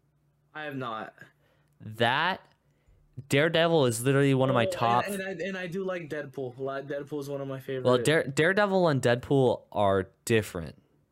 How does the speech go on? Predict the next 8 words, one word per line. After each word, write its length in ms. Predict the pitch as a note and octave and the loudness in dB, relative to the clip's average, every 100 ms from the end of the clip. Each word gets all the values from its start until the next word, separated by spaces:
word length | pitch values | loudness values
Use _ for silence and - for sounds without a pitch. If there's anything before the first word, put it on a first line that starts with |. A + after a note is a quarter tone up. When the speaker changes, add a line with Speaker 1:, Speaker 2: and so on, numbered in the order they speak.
| _ | _
Speaker 1:
Yeah, 340 | D3 D3 A#2+ A#2 | -10 -8 -8 -10
'cause 200 | D#3 C#3+ | -12 -10
Deadpool 440 | C#3 C#3+ D3 C#3 | -10 -10 -8 -6
isn't, 200 | C3 A#2+ | -6 -8
like, 220 | A#2 G2+ - _ _ _ _ _ _ | -8 -10 -14 _ _ _ _ _ _
like, 280 | F2+ G#2 - _ | -12 -10 -12 _
it's, 240 | F3+ - - - _ | -10 -8 -12 -14 _
uh, 140 | - | -12